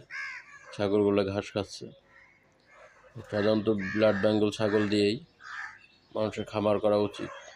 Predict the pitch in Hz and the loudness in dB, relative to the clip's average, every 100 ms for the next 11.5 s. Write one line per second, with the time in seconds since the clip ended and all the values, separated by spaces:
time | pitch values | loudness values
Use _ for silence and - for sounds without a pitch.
0 | - - 554 508 - - _ - - - | -18 -12 -12 -12 -16 -20 _ -20 -20 -20
1 | _ 127 113 101 107 110 113 104 98 107 | _ -2 2 6 6 6 0 2 2 4
2 | 107 104 110 104 107 - 107 98 101 - | 4 2 2 2 2 2 0 0 -6 -10
3 | 110 - _ _ _ _ _ _ _ _ | -14 -20 _ _ _ _ _ _ _ _
4 | _ _ - - - 104 107 110 107 107 | _ _ -20 -20 -8 0 2 2 2 2
5 | 104 107 107 113 107 107 110 - 113 110 | 4 2 2 0 2 2 2 0 2 2
6 | 107 107 143 - - - _ - - - | 2 -2 -4 -10 -20 -20 _ -20 -20 -20
7 | - _ - - - _ - - - - | -20 _ -20 -20 -20 _ -20 -18 -18 -16
8 | - 110 107 98 101 101 110 110 95 101 | -4 2 2 2 2 2 0 -2 -4 -6
9 | 131 - - _ _ _ _ _ _ _ | -10 -12 -20 _ _ _ _ _ _ _
10 | _ - - 107 107 110 107 110 - 107 | _ -10 -2 4 6 6 4 0 -2 0
11 | 107 - 107 104 117 | 0 0 0 2 0